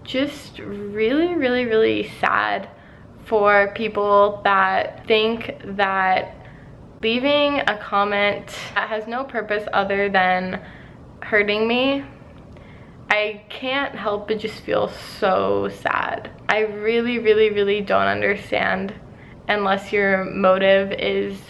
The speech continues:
that you don't like me and that you're trying to make me feel bad about myself. That is the absolute only thing that I would understand, um,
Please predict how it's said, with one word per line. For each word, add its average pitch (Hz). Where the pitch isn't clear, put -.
that 196
you 208
don't 190
like 196
me 208
and 196
that -
you're 208
trying 214
to -
make 202
me 269
feel 277
bad 214
about 208
myself. 208
That 208
is 220
the 208
absolute 196
only 185
thing 190
that 185
I -
would 190
understand, 202
um, -